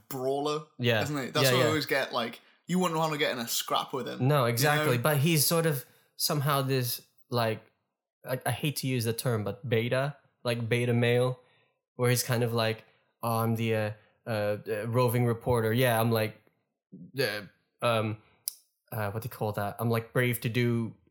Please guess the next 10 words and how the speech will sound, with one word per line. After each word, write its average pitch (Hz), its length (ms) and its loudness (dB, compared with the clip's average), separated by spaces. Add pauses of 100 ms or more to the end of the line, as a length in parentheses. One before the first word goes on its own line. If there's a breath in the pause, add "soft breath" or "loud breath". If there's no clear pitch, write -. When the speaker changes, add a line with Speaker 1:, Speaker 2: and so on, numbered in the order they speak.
Speaker 2:
uh, 107 680 -2 (840)
integrative 120 680 2 (340 loud breath)
reporting, 123 640 2 (200)
but 135 140 0
then 123 180 0
I 120 80 -2
can't 120 340 -2
tell 117 480 0
my 110 560 0 (440 soft breath)
housemate, 113 680 0